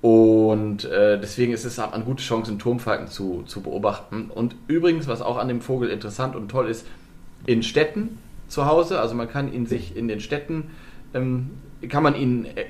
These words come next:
erwarten oder in Ortschaften und genauso auch auf dem flachen, auf dem flachen Land. Und, ähm, man kann auf jeden Fall Turmfalken auch unterstützen, indem man Nistkästen aufhängt. Also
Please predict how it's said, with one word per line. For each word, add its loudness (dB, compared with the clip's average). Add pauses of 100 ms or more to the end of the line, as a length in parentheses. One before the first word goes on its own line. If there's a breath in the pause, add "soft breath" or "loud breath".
erwarten 4
oder -2
in -6
Ortschaften -2 (320 loud breath)
und 0
genauso 4
auch 0
auf -4
dem -6
flachen, -4
auf -12
dem -2
flachen -2
Land. -2 (420 loud breath)
Und, 6
ähm, 2 (880)
man 2
kann 0
auf -2
jeden 2
Fall 0
Turmfalken -2
auch 0
unterstützen, -6
indem -4
man -2
Nistkästen -4
aufhängt. -4
Also -4